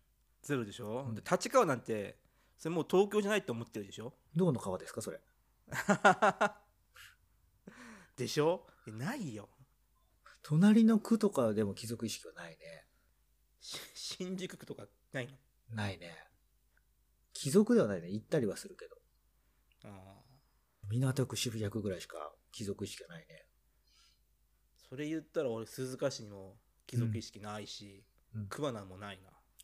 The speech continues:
Speaker 2: ほんと。やっぱそんなもん？
Speaker 1: 意外とみんな限-、限定的だよ。強いて言うなら、東京都民は、東京二十三区には何かしらの思い入れはあると思うけど。
Speaker 2: うん。二十三区ないね。だって足立とかさ、なんか、い-、い-、行ったことあるかどうかもわかんないもん。
Speaker 1: そう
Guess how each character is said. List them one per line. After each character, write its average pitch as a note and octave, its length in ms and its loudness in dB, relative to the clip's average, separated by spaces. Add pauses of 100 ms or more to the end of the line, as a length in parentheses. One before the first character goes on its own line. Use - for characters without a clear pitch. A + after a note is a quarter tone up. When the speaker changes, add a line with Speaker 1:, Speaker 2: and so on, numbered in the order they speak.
Speaker 2:
ほ A2+ 100 -2
ん B2 80 0
と。 G2+ 320 -2 (800)
や A2+ 80 -8
っ - 20 -6
ぱ G2 60 -12
そ - 120 -12
ん C3 40 -6
な C#3+ 60 0
も G#3+ 60 4
ん？ C#3+ 40 2
Speaker 1:
意 - 20 0
外 F4+ 80 4
と C#4 160 0
み E4+ 160 0
ん D4 80 -8
な C#4 80 0
限-、 - 0 - (800)
限 E3+ 260 -6
定 A3+ 160 -6
的 A3+ 200 -12
だ A3 80 -4
よ。 A3+ 160 -6 (260)
強 F#4 240 -6
い F4+ 60 -8
て A#3 160 -6
言 B3 140 -2
う - 20 -2
な A3+ 80 0
ら、 F3+ 160 0
東 A#3+ 240 -2
京 B3+ 180 -4
都 A3 160 -4
民 A3 240 -4
は、 E3 180 2
東 B3 200 -4
京 C4 140 -6
二 C4+ 120 -4
十 B3+ 100 0
三 G#3+ 240 0
区 D#3+ 100 -8
に C3 120 -4
は B2 320 0
何 D3 140 -6
か E3 100 -4
し B2 80 -4
ら D#3 80 0
の D3+ 140 -2
思 D3 180 -2
い D3 40 -2
入 D3 100 -2
れ D3 60 6
は C#3 80 4
あ C3+ 40 4
る C3 60 0
と - 80 -10
思 G#2+ 140 -10
う - 20 -20
け G2+ 100 -12
ど。 G2+ 320 -12 (540)
Speaker 2:
う - 40 -4
ん。 - 20 -2
二 C#3+ 40 -2
十 E3+ 80 0
三 A2 160 -2
区 F2+ 80 -8
な F2 160 -2
い G2+ 40 0
ね。 D#2+ 80 -12
だ E2 100 -12
っ - 20 -12
て - 100 -16
足 - 120 -12
立 G2 200 -8
と - 100 -4
か - 100 -10
さ、 - 140 -18
な D#3 80 -20
ん - 20 -20
か、 - 80 -20
い-、 - 80 -14
い-、 - 60 -16 (120)
行 A#2+ 260 -16
っ - 20 -20 (120)
た E3+ 100 2
こ D#3+ 100 0
と A#2 120 2
あ G#2 60 2
る A#2 60 2
か - 100 -4
ど - 100 -8
う D#2+ 40 -10
か D#2+ 40 -14
も D#2+ 60 -16
わ D#2+ 60 -20
か F2 80 -12
ん E2 40 -16
な - 80 -20
い - 20 -20
も - 60 -20
ん。 - 40 -20 (640)
Speaker 1:
そ - 280 -6
う A#2+ 60 -4